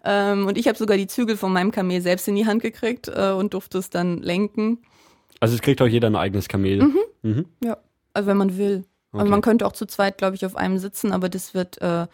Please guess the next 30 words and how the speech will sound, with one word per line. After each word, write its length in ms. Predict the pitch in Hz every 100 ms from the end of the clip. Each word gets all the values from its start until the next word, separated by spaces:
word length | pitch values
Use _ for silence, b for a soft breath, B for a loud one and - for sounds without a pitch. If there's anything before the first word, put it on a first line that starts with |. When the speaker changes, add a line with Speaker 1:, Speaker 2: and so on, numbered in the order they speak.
| b b b _
Speaker 1:
noch 280 | - 226 240
anstrengender 600 | - 226 233 - 214 214 196
und 80 |
vor 140 | - 185
allem 220 | 185 190
sehr 280 | 180 180 170 165
heiß. 420 | 175 170 170 - - _ -
Speaker 2:
Mhm. 260 | 113 107 110 _ -
Speaker 1:
Also, 340 | 180 175 175 - _ _ _ _
weil 180 | - 196
es, 140 | 185 -
also 260 | 180 180
im 260 | 170 175 185
April 360 | 180 - 196
ist 140 | 190 190
es 100 | 190
schon 140 | 190
einigermaßen 720 | 185 202 202 196 190 190 190
warm 300 | 180 185 196
dort. 300 | 196 190 185 - _ _ _ _ _ _
Und 260 | 202 185 180
weil 160 | 170
die 80 | 175
Pyramiden 520 | 180 196 175 180 180 180
halt 160 | 170
dann 140 | 175 170
wirklich 220 | - 175
in 80 | 180
der 160 | 165
Wüste 320 | 170 - -